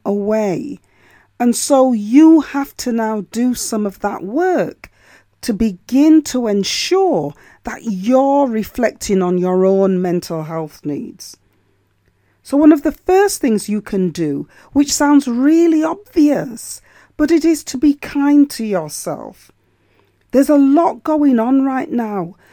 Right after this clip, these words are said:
so it's understandable you're going to feel stressed about work, money, family, and your health, and all of these things for other members of your family. So be kind to yourself.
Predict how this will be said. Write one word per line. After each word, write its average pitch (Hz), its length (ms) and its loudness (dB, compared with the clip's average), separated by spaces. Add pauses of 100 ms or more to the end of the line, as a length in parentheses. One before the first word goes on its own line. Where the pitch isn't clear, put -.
(140)
so 294 240 -2
it's - 200 -6 (100)
understandable 294 1080 2
you're 196 120 -2
going 220 240 -2
to 226 120 -8
feel 185 260 -4
stressed - 840 -10 (320)
about 180 400 -4
work, 254 560 -2 (320)
money, 254 580 0 (200)
family, 262 760 -2 (400)
and 302 340 4
your 269 200 -2
health, 233 580 -6 (280)
and 226 180 -2 (120)
all 320 300 6
of 220 160 -2
these 214 300 -6
things 170 420 -4 (320)
for - 400 -2
other 262 260 0
members 208 420 -2
of 185 160 -6
your 196 160 -4
family. 294 680 -4 (320)
So - 280 -2
be 339 180 2
kind 311 520 0
to 269 120 -8
yourself. 202 920 -10